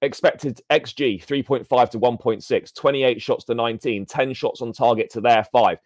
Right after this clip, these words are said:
It's very hard to argue on those statistics that we didn't deserve, um, that we didn't deserve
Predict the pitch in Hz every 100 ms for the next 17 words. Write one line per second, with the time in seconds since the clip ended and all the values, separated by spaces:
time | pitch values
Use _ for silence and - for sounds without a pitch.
0 | _ _ _ 98 101 202 180 165 151 -
1 | 139 139 131 113 113 139 131 131 135 139
2 | 131 135 139 - 95 107 - 117 110 -
3 | _ _ _ 110 123 143 120 - - 143
4 | 127 123 - 131 98 120 113 104 - _
5 | _ _ _ 117 110 104 113 131 - 143
6 | 127 135 143 131